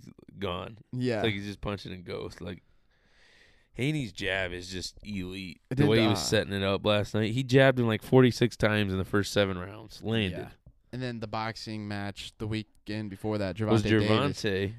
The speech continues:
Speaker 2: And he had that knockout.
Speaker 1: Mm-hmm.
Speaker 2: That knockout was crazy.
Speaker 1: Yeah, so that's the thing. So that one thirty-five is stacked 'cause now you got Lomachenko who's coming off a win. So they're saying he's gonna fight for the title probably against Devin Haney before the end of the year.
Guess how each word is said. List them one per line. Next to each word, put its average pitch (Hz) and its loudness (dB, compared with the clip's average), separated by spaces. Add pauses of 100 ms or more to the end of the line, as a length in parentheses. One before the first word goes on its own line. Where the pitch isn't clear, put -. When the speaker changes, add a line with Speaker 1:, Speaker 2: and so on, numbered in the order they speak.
Speaker 2:
And 110 -2
he 123 4
had 117 2
that 110 0
knockout. 101 -4
Speaker 1:
Mm-hmm. 110 0
Speaker 2:
That 117 2
knockout 113 -2
was 95 -6
crazy. 95 -6 (180)
Speaker 1:
Yeah, 113 10
so - 0
that's 117 6
the 107 0
thing. 113 4 (400)
So 113 10
that 110 10
one 113 4
thirty-five 104 2
is 92 -4
stacked 110 0
'cause 107 0
now 104 -2
you 107 0
got 98 0
Lomachenko 110 -2
who's 101 -2
coming 104 -4
off 98 -4
a 92 -2
win. 95 -4 (840)
So - -4
they're 107 4
saying 101 2
he's 104 -2
gonna 101 2
fight 101 4
for - -4
the 98 2
title 98 6
probably 98 6
against 92 -6
Devin 95 -2
Haney 92 -2
before 101 0
the 92 6
end 98 0
of 92 2
the 92 -2
year. 95 2